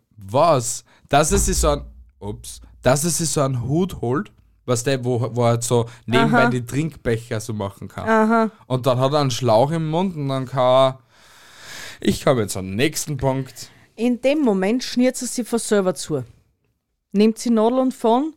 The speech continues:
Speaker 2: und macht sie selber zu. Dann kannst du gleich aufhören.
Speaker 1: Passt, ich komm einfach zum nächsten Punkt. So detailliert will es keiner wissen.
Speaker 2: Doch, wollen sie.
Speaker 1: Nein.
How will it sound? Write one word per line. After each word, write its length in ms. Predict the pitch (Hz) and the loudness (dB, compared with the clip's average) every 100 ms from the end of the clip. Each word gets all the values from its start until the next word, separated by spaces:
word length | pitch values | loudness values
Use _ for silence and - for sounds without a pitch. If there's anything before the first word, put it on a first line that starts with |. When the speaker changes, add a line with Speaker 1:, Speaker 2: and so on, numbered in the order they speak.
| _ - | _ -2
Speaker 2:
und 360 | 220 214 _ _ _ _ _ _ _ _ - | 0 0 _ _ _ _ _ _ _ _ -2
macht 260 | 190 - | -2 -2
sie 100 | - | -8
selber 380 | 185 175 160 143 | -4 -2 -2 -4
zu. 260 | - 135 117 - _ _ _ _ _ _ _ | -10 -12 -12 -14 _ _ _ _ _ _ _
Dann 280 | 185 175 165 | -4 -2 -6
kannst 360 | - 175 - | -6 -6 -6
du 40 | - | -6
gleich 200 | 175 165 | -2 0
aufhören. 320 | 131 127 139 123 | -2 -4 -4 0
Speaker 1:
Passt, 440 | 135 143 - - | 0 -2 -8 -8
ich 140 | 117 117 | -6 -2
komm 260 | 294 147 | 2 4
einfach 400 | 147 147 - 131 | 4 0 -2 -6
zum 240 | - 135 123 | -4 0 2
nächsten 360 | 131 554 494 | 4 4 4
Punkt. 240 | 554 113 117 | 2 0 0
So 140 | - | 0
detailliert 920 | 123 127 123 131 127 135 147 156 156 | 0 -2 2 2 2 0 0 0 -2
will 200 | 156 151 | 0 2
es 180 | 139 120 | 2 0
keiner 500 | - 131 135 139 123 | -4 -2 0 0 0
wissen. 440 | 123 143 - 208 135 - | 0 -2 -2 -4 -6 0
Speaker 2:
Doch, 320 | 302 - - | 0 2 -4
wollen 340 | 185 269 277 254 | 2 4 6 4
sie. 320 | 226 196 190 | 4 2 4
Speaker 1:
Nein. 640 | 127 135 165 170 151 120 | 2 2 4 4 4 2